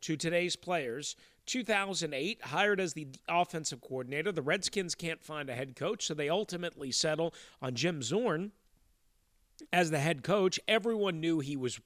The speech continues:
probably in way over his head. They start off six and two. They start off six and two. Uh, my pal Chuck Sapienza, who I worked with for five years,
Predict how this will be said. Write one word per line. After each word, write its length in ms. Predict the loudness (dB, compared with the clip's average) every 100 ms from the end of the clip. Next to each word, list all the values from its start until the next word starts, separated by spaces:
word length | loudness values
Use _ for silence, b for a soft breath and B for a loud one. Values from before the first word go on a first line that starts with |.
| _
probably 640 | -2 0 0 0 2 2
in 280 | 0 -4 -12 -14 -16
way 720 | -12 -6 -4 -2 0 0 0 0
over 300 | -2 -2 -6
his 160 | -6 -6
head. 340 | -6 -8 -10 B B B B
They 140 | 2
start 580 | 4 2 2 2 2 4
off 420 | 2 2 0 -4 -14 B
six 580 | B 0 4 4 2 0
and 160 | 0 0
two. 300 | 2 2 2 _ _ _ _ _ _ _ _ _ _ -2
They 80 |
start 260 | 2 6 6
off 180 | 6 4
six 320 | 0 0 -2
and 120 | -2
two. 240 | 0 0 0 B B B B
Uh, 260 | -2 -2 -2
my 160 | -4
pal 500 | -2 2 2 4 0 0
Chuck 240 | 2 2
Sapienza, 580 | 4 4 2 0 0 2
who 140 | 4
I 140 | 4 4
worked 320 | 2 0 0
with 160 | -2 -2
for 160 | -6
five 400 | -4 0 2 0
years, 460 | -2 -2 -2 -4